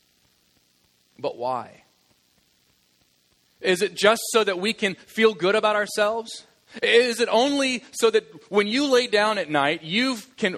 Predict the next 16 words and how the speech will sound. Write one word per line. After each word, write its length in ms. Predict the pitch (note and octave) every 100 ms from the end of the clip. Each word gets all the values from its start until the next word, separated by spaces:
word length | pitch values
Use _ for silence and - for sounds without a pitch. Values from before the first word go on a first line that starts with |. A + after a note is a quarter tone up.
| -
rest 520 | D#3 F#3 F#3+ D#3 -
and 160 | D#3 D#3
be 180 | G3 G3
at 200 | D3+ -
peace 500 | - G#3 G3+ D3+ -
because 340 | D#3+ F3 E3
you 120 | F#3
know 300 | G#3 G3+ G3+
that 160 | F3 D#3 - G#3
even 300 | G#3+ A#3+ C4
though 140 | A#3
you've 240 | G#3 G#3+ F#3+
done 180 | G3 F#3+
some 160 | E3
terrible 440 | D#3 F3+ F#3 E3+ D#3+
things, 420 | E3+ D#3+ C3+